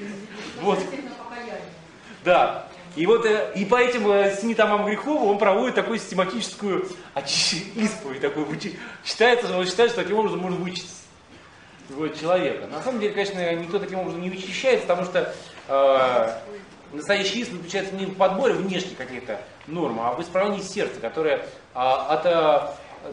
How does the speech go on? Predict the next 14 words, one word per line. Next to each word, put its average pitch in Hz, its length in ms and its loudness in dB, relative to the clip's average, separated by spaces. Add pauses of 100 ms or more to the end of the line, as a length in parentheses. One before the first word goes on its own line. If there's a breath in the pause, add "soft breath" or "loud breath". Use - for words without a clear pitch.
такого 170 280 0
количества 185 500 0
грехов 190 360 -6
только, 175 240 -2
э, 151 320 2
только 160 260 -6
хуже 123 160 -8
становится. 101 420 -12
Человек - 220 -12
в 139 100 -4
отчаянии 185 380 0
падает, 131 280 -4
в 143 60 -6
уныние, 170 460 -4